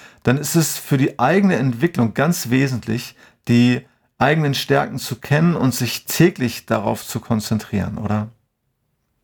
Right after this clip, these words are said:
Wenn man es ganz genau nehmen wollte an dieser Stelle, dann müsste man Talente eigentlich von Stärken unterscheiden. Ein gottgegebenes Talent wird nämlich erst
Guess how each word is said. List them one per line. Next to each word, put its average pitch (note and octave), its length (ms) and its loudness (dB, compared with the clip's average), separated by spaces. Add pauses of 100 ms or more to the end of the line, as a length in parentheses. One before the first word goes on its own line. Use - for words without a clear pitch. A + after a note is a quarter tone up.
(840)
Wenn C#3 200 4
man G#3+ 100 6
es - 140 -2
ganz A3 240 2
genau B2+ 240 4
nehmen A#2+ 280 4
wollte A#2+ 240 2
an A#2 100 2
dieser A2+ 200 0
Stelle, B2 480 0 (320)
dann A#2 220 2
müsste C3 240 0
man B2 180 4
Talente A#2+ 600 -2
eigentlich A#2+ 520 -2
von A2 160 -4
Stärken G#2+ 500 -4
unterscheiden. - 720 -10 (680)
Ein B2+ 280 2
gottgegebenes D3+ 760 0
Talent B2 420 0 (420)
wird D#3 180 0
nämlich C#3 280 0
erst - 460 -2